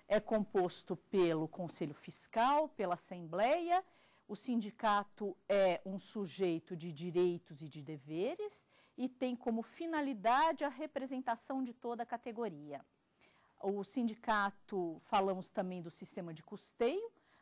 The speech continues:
das contribuições sindicais, assistenciais, confederativas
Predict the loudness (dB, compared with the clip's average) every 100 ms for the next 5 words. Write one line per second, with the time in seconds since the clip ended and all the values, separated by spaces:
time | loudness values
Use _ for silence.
0 | 2 4 4 -2 -4 -4 -6 -6 -6 -8
1 | -10 -10 -12 -12 -14 -4 0 0 0 -4
2 | -6 -8 -12 -12 -12 -12 -6 -2 0 0
3 | -4 -8 -20 _ _ -2 0 0 0 0
4 | 2 2 0 -6 -6 -4 -4 0 0 0